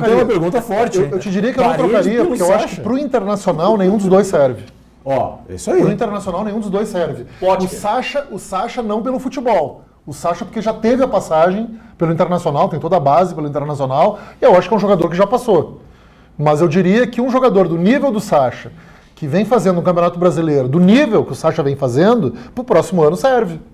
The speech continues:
Speaker 1: pro lugar justamente do Parede. Então,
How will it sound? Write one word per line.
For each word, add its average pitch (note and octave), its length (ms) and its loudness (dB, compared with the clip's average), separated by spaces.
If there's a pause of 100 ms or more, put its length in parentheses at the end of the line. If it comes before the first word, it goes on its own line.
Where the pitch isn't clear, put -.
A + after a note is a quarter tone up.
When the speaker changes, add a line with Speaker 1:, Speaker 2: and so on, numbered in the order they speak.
Speaker 1:
pro D3+ 100 -6
lugar D#3+ 260 4
justamente F#3+ 460 0
do G3+ 80 -2
Parede. A3 580 4 (760)
Então, F3+ 540 4